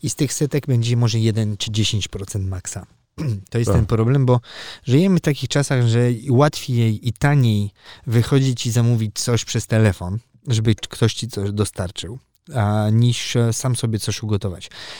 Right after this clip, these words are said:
Speaker 1: Wracamy do tego, wracamy do słoikowania też, wracamy do, e, takich, e, takich momentach, że, gdzie de facto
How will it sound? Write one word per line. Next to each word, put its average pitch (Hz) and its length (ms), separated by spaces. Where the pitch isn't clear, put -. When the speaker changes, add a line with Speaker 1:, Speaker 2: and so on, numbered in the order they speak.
Speaker 1:
Wracamy 151 440
do 135 120
tego, 104 300
wracamy 120 400
do 123 580
słoikowania 139 720
też, - 240
wracamy 107 520
do, 110 340
e, 107 320
takich, 113 540
e, 107 340
takich 120 440
momentach, 120 680
że, 113 540
gdzie 117 240
de 117 120
facto 127 420